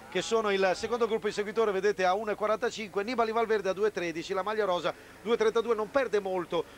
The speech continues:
Jungels, il quale essendo eccellente passista potrebbe anche non esagerare adesso per provare poi a limitare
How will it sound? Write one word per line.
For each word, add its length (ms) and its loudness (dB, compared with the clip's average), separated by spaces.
Jungels, 520 -2
il 180 -6
quale 220 2
essendo 380 0
eccellente 460 0
passista 640 -4
potrebbe 380 -2
anche 260 0
non 320 -2
esagerare 600 2
adesso 320 0
per 200 -2
provare 380 2
poi 220 0
a 80 2
limitare 800 0